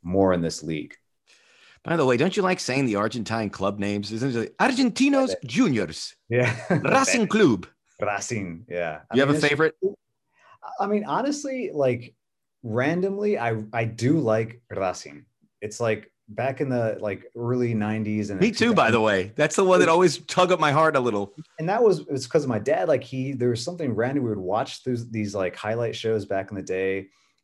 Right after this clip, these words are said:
Speaker 1: Um, on Sundays, you could get, like, the, the resumen of Argentino f-, uh, fútbol.
Speaker 2: Hey, you'd watch that with your dad?
Speaker 1: And I would watch that with my dad. And,
Speaker 2: Aw,
Speaker 1: like, at
Speaker 2: that's
Speaker 1: this
Speaker 2: nice.
Speaker 1: time, um, this,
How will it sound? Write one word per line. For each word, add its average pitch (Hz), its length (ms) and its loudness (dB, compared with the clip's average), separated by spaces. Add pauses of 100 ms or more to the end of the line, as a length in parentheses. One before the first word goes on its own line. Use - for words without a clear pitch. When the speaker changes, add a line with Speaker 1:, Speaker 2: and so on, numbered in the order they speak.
Speaker 1:
Um, 87 200 -8
on 82 140 -8
Sundays, 95 560 -4
you 90 60 -14
could 85 180 -12
get, 95 300 -4
like, 85 320 -6 (320)
the, 90 240 -4
the 85 160 -8
resumen 98 600 -4
of 87 180 -10
Argentino 127 680 -8
f-, 120 120 -20
uh, - 120 -12
fútbol. 156 260 -6
Speaker 2:
Hey, 147 160 -2
you'd 165 100 0
watch 190 200 4
that 190 100 0
with 170 80 2
your 160 100 0
dad? 170 360 0 (260)
Speaker 1:
And 113 80 -4
I 113 60 0
would 117 80 2
watch 139 160 0
that 160 100 -4
with 143 120 -6
my 127 100 -4
dad. 120 240 0
And, 90 180 0
Speaker 2:
Aw, 104 60 -4
Speaker 1:
like, 98 100 -6
at - 220 -20
Speaker 2:
that's - 0 -
Speaker 1:
this - 160 -10
Speaker 2:
nice. 104 240 -4
Speaker 1:
time, 135 300 -4 (540)
um, 98 540 -4
this, 104 240 -14